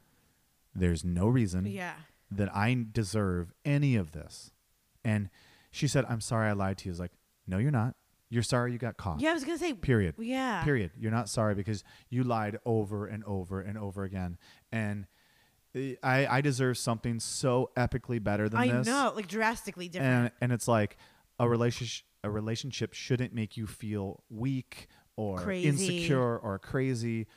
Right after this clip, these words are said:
Speaker 1: or scared. A relationship with somebody that you're choosing to be <laughs> with should be something that you, uh, that builds you up and makes you feel amazing. And I think I, I needed to learn that shit lesson one more time, I guess. I just was,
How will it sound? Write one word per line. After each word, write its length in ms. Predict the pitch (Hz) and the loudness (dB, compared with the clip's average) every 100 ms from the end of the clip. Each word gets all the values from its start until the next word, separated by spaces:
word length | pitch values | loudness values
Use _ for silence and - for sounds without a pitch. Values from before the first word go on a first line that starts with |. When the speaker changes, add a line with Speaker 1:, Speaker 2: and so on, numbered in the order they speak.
| - _ | -20 _
Speaker 1:
or 160 | 107 | -8
scared. 680 | 92 - - 143 127 123 117 - - - | -6 -6 -2 0 2 2 0 -4 -16 -8
A 80 | 117 | 0
relationship 520 | 117 117 123 123 120 | 2 2 0 0 -2
with 120 | 120 110 | -2 -2
somebody 340 | 113 110 107 | -2 0 0
that 100 | 101 | -2
you're 120 | 95 | -6
choosing 400 | 92 - 165 160 | -8 -2 0 2
to 80 | 135 | 2
be 180 | 127 110 | 2 2
<laughs> 20 | |
with 260 | 127 117 107 - - | 2 0 -2 -10 -8
should 220 | 147 117 | -4 -2
be 100 | 120 | -2
something 380 | - 117 117 110 | -2 -2 -2 0
that 220 | 104 98 | 0 0
you, 360 | 98 98 98 98 | -2 0 0 -2
uh, 180 | 95 87 | -2 -4
that 160 | 95 101 | -6 0
builds 300 | 127 113 107 | 0 0 -4
you 140 | 107 | -2
up 160 | 92 101 | -2 -2
and 80 | |
makes 180 | 95 92 | -4 -4
you 80 | 98 | -6
feel 160 | - 87 | -6 -6
amazing. 540 | 92 120 101 92 85 _ _ _ - | -2 -2 -2 -4 -8 _ _ _ -2
And 160 | 190 190 | 0 4
I 80 | 185 | 2
think 240 | - 208 - | 4 0 4
I, 240 | 175 160 - - - - | 6 6 2 -18 -20 0
I 140 | 139 | 4
needed 280 | 156 180 156 | 4 4 2
to 100 | 143 | 4
learn 260 | 135 143 | 6 4
that 220 | 135 120 - | 4 2 0
shit 340 | - 147 - | 0 2 2
lesson 520 | 139 135 - 117 101 | 4 4 4 -2 0
one 280 | 113 135 147 | 4 4 4
more 220 | 143 160 | 4 2
time, 340 | 156 160 175 117 | 4 4 4 4
I 120 | 107 | 4
guess. 380 | 120 120 98 101 | 6 6 4 2
I 120 | 110 | 0
just 200 | 139 127 | 0 -2
was, 160 | 127 | -4